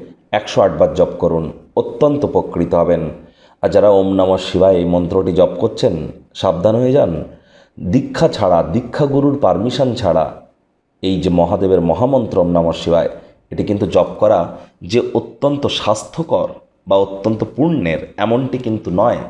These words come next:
সুতরাং ঈশ্বরকে ছেলে খেলা ভাবাটা কিন্তু ঠিক নয়।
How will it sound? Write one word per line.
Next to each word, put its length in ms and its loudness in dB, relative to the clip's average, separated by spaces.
সুতরাং 420 -2
ঈশ্বরকে 540 -2
ছেলে 380 0
খেলা 280 0
ভাবাটা 360 0
কিন্তু 320 -2
ঠিক 260 -8
নয়। 200 -6